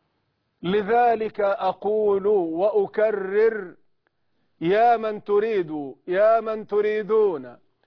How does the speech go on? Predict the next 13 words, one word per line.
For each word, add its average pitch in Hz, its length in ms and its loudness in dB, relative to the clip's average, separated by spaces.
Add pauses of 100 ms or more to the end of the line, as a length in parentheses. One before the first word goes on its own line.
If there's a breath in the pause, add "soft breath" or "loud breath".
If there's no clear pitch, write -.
(340)
أن 214 400 -2
تقوموا 214 800 0
بدوركم 208 1040 -2 (580)
نحو 190 540 -2
الأرامل 185 880 0
على 170 320 0
وجه 175 460 0
الخصوص، 196 1040 0 (720)
اتقوا 247 500 0
الله 269 340 2
عز 247 360 0
وجل 226 800 0 (760)
فيهن 220 540 0